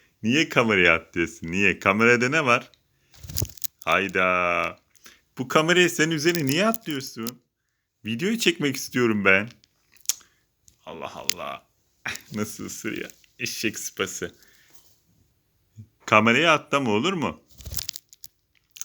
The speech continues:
Hiç beni dinliyor mu? Bak, bak, bak, bak, bak, bak, bak. Paşa, kızarım ama ha. Kızarım ama ha. Bırak orayı. Kızarım ama ha.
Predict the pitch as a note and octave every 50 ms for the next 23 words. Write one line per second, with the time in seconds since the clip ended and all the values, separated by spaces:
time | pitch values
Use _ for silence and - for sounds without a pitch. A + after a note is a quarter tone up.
0 | _ - A2+ G#2+ - - - F#2 F2+ F2+ D#2+ D#2 D#2+ D#2 E2 E2+ E2+ D#2+ D#2 D2+
1 | C#2+ D2 D2+ D2+ - - - D2+ D2+ - _ - E2 D#2+ D#2 - _ - D2+ D2
2 | - - - - - _ - E2+ E2 E2 _ - - - - _ _ _ _ _
3 | - - - _ _ - D#2+ E2+ - - - G#2 G#2+ B2 C#3+ C#3 A#2 - - _
4 | _ _ _ _ _ _ _ _ _ _ _ - - F#2+ E2 F2 G2+ A2 A#2+ C3+
5 | C#3+ C#3+ C3 A2+ G#2 F#2 F#2+ G#2 A#2+ C3+ C3+ A#2+ - - - _ - - - _
6 | _ _ _ _ _ _ - - _ _ _ - - - F2+ E2+ F2 F#2 G2+ G#2+
7 | B2+ C3+ C#3+ C#3 C3+ B2+ A#2 A2+ A#2 B2 C#3 C3+ B2+ - - - - D3 D3 C#3+
8 | - D3 C#3 C#3+ C#3 C3+ G2+ - - _ _ _ _ _ _ - - - _ _
9 | _ _ _ _ _ _ _ _ _ _ _ - - - F#2 F#2 G#2 A2+ A#2+ C#3+
10 | D#3+ D#3+ D3+ C#3+ B2 G#2+ G#2 G#2+ A#2+ C#3 C#3+ C3 G#2 E2+ -